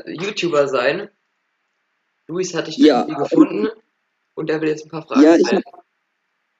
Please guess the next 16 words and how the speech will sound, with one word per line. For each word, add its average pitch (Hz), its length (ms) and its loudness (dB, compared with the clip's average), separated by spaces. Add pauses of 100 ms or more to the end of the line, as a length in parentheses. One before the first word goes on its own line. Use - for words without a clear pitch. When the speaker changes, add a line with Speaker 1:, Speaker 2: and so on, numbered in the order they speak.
(240)
Speaker 2:
ich - 300 4
hab 175 220 2
dich - 240 4
gefunden 202 720 4
in, 330 360 6
äh, 208 360 8 (400)
der 131 360 6
Abonnent-, 147 440 6 (180)
also 131 300 6
in 127 440 4
den 135 160 6
Kanälen, 165 460 6
die 131 160 4
Waspel 135 360 4
abonniert 120 500 4
hat, - 240 2